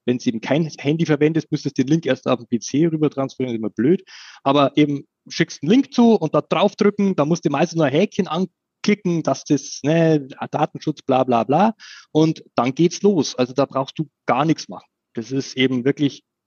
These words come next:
auch komfortabel für den Patienten. So wenig Aufwand wie möglich. Man darf ja nicht vergessen, es sind ja auch Programme, die Ärzte verwenden. Ärzte haben auch ältere Patienten. Und ältere Patienten sind nicht so affin, dass die damit irgendwelche,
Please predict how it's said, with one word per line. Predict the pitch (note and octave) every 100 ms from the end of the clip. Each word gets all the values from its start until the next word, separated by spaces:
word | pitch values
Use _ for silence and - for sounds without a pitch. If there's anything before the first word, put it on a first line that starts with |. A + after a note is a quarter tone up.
| _ -
auch | B2 -
komfortabel | - D#3+ D3+ C3 A#2 C3 D#3+ E3+ E3 - _
für | _ - D3+ D#3+
den | D#3+ C#3 C#3+
Patienten. | C#3 - - A2 - - _ _
So | - A#2
wenig | C3 D3+ D#3+ -
Aufwand | - B2 B2+ A#2+ A#2+ - _ -
wie | A2+
möglich. | A2 C3+ D#3+ D#3 D#3 - _ _ _ _ _ -
Man | C3+
darf | D#3
ja |
nicht | F#3
vergessen, | E3 - F3 F3+
es |
sind | E3
ja | F#3
auch | C#3+ -
Programme, | C#3+ D3 D#3
die | D3+
Ärzte | D3+ - D#3+
verwenden. | D#3+ D#3+ E3 E3+ -
Ärzte | - -
haben | D3
auch | C#3 -
ältere | E3 D3+
Patienten. | C#3 B2+ A#2+ G#2 G2+
Und | A#2
ältere | B2+ C#3
Patienten | C3+ C3+ - C#3+ C#3
sind | A#2 F3 F3
nicht | D#3+
so | - B2+ A#2+ A2+
affin, | A#2 - C3+
dass | B2
die | -
damit | B2 B2+
irgendwelche, | C3 C3+ B2 B2 B2 A2+